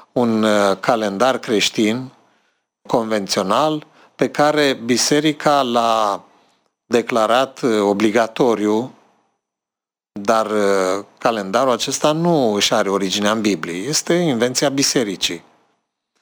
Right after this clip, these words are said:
Iar din punct de vedere al ținerii calendarului iudaic, Apostolul Pavel, cel puțin, pentru că alții nu vorbesc despre subiectul acesta, uh, arată că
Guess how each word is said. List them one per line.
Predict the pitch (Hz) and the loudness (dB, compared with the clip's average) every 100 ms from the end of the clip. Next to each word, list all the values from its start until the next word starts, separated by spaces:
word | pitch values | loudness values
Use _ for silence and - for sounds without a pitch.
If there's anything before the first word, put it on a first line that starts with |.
| _ _ _ | _ _ _
Iar | 117 120 | 0 0
din | 131 127 | 0 -2
punct | 160 151 | -2 0
de | 139 | 0
vedere | 117 113 131 127 | 0 0 0 2
al | 104 95 | 0 -2
ținerii | - 135 131 110 101 95 90 87 | -4 0 0 2 0 0 -2 -6
calendarului | - 113 95 101 123 104 | -4 -4 -2 -2 0 0
iudaic, | 101 92 147 185 190 - - - - _ _ _ _ | -2 0 0 2 -2 -6 -20 -20 -20 _ _ _ _
Apostolul | 147 175 151 147 131 | -4 -2 0 0 0
Pavel, | 123 165 135 107 | 0 0 0 -4
cel | - 104 | -4 -4
puțin, | 113 - 131 131 139 135 - | -4 -2 0 0 -4 -8 -6
pentru | - 123 | -4 -4
că | 131 | -2
alții | 131 131 127 139 135 135 135 135 | 0 0 0 0 2 0 -2 -6
nu | 123 | -4
vorbesc | 95 98 90 95 | -2 -2 0 -4
despre | 87 - 98 | -4 -10 -10
subiectul | 98 101 95 101 | -6 -6 -4 -4
acesta, | 92 - 123 165 170 - - _ _ _ _ _ _ | -4 -2 -2 -2 -4 -8 -20 _ _ _ _ _ _
uh, | 139 | 0
arată | 139 143 180 180 175 | 2 2 2 2 -2
că | 165 - 151 151 147 | -2 0 2 4 2